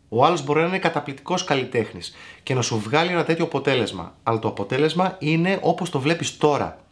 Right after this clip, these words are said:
Αυτό δεν σημαίνει ότι μετά από δύο εβδομάδες που θα έχει ολοκληρωθεί, ας πούμε, το πρώτο στάδιο της επούλωσης, το τατουάζ σου θα φαίνεται έτσι. Α! Έχεις ακούσει ποτέ την ορολογία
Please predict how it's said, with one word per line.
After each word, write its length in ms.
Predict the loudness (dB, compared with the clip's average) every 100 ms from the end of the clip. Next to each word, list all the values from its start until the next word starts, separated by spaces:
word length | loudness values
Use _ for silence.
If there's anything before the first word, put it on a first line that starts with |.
| _ -20 -14 -6
Αυτό 280 | -2 2
δεν 120 | 2 2
σημαίνει 440 | 0 2 2 2
ότι 180 | 2 2
μετά 200 | 0 0
από 180 | 0 0
δύο 240 | 2 4
εβδομάδες 720 | 4 2 2 2 2 -2 -8 -14 -18
που 120 | -10 0
θα 120 | 2
έχει 260 | 2 2
ολοκληρωθεί, 720 | 2 2 2 2 0 2 2
ας 180 | 4 2
πούμε, 220 | -2 -2
το 100 | -2
πρώτο 240 | -2 -2 -2
στάδιο 340 | 0 0 0
της 120 | -4
επούλωσης, 720 | -6 -6 -2 0 0 -2 -4 -12 -14 -4
το 100 | -2
τατουάζ 340 | 0 2 0
σου 60 | 0
θα 60 |
φαίνεται 320 | -4 -2 0
έτσι. 260 | 0 0 -8 -12 2
Α! 360 | 4 4 2 -2 -16 -20 -20 -20 -20 _
Έχεις 280 | 4 4 4
ακούσει 400 | -2 0 0 -2
ποτέ 260 | -2 2 2
την 160 | 2
ορολογία 600 | 0 2 2 2 2 0